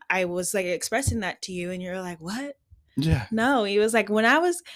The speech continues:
Speaker 1: and this is what you said, you're
Speaker 2: Yeah.
Speaker 1: like, "When I was younger, yeah, I did care about body hair, and it did gross me out, and da, da, da, da, and this and
Speaker 2: Mm-hmm.
Speaker 1: that." But when you are, like, when you're past that and you're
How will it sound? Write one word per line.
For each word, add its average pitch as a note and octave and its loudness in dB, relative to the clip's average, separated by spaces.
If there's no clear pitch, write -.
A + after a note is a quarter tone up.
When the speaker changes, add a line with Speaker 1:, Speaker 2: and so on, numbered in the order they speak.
Speaker 1:
and G#3+ 2
this A3 2
is G#3+ -2
what G#3+ 2
you A3 0
said, G3 0
you're C3+ 8
Speaker 2:
Yeah. A2+ 8
Speaker 1:
like, A2 -2
"When G#3 2
I C#4 4
was D#4+ 2
younger, D4 2
yeah, A3+ 4
I G3 4
did C4 2
care B3+ 2
about A3 2
body A3 0
hair, G#3 2
and F#3 -2
it F3 -6
did G#3+ 0
gross G#3 -4
me G#3+ -4
out, F#3 -2
and F#3+ -8
da, G3+ -2
da, F#3+ 0
da, F3+ 0
da, F3+ -2
and F#3 -6
this B2+ -2
and B2+ 0
Speaker 2:
Mm-hmm. B2 4
Speaker 1:
that." F#3 2
But G#3 6
when G#3 2
you G#3 0
are, G3 4
like, F3+ 0
when G#3+ 2
you're G3+ 4
past G#3+ 4
that F3 0
and F#3+ -4
you're F3+ -4